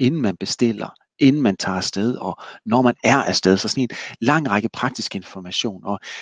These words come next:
jeg tænker også, at det, det er derfor, I har tilmeldt jer foredraget her, at det, det er noget af det, I gerne vil høre, høre mere om. Og ellers er der så nogle bestemte områder i U S A og Canada, I gerne vil høre mere detaljeret om,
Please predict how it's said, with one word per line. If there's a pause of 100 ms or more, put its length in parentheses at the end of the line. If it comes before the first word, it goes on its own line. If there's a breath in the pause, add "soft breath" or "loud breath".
(160 loud breath)
jeg
tænker
også,
at
det,
det
er
derfor,
I
har
tilmeldt
jer
foredraget
her,
at
det,
det
er
noget
af
det,
I
gerne
vil
høre, (160)
høre
mere
om. (500 loud breath)
Og
ellers (100)
er
der
så
nogle
bestemte (100)
områder (100)
i
U
S
A
og
Canada, (160)
I
gerne
vil
høre
mere
detaljeret
om,